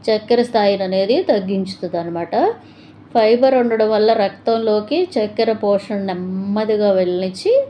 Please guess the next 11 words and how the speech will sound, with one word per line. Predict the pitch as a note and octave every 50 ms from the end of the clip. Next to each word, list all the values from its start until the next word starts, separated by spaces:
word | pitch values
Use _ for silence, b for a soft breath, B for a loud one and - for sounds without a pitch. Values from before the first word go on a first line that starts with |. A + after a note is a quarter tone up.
| -
దాన్ని | C4+ B3 A#3 A#3 A3+ A3+ B3+ F4+ A4+ B4 - - - -
కంట్రోల్ | A#3+ G3+ G#3 F#3 G3 F#3 F3+ F3
చేస్తుంది | E3 E3 F3 - - - F3 E3+
అనమాట. | E3 E3 E3+ D#3+ - F#2+ - B B B B B B B B B B -
ఈ | - A#3+ A#3+ A#3+ A3+
గోంగూర | A3+ A3+ A#3+ C4 C4+ C#4 C4 B3+
అనేది | A#3 A3 A3 A3 A3 G#3+ B3+ B3+ A3 G#3 G#3 G#3 G#3+ G#3+ - -
బరువు | G#3+ G#3 G#3 G#3 A3
తగ్గడానికి | A3+ A3+ A3 G#3 - G3 F#3+ G3 F#3+ F#3+ F#3 F#3
కూడా | - F#3+ G3 A3+ C#4+
ఉపయోగపడుతుంది | D4+ C4 A3 G3+ G#3 G3+ F#3+ F#3 F3 E3+ - - F3 - F3+ F3 F#3 A3+ C#4+ G4+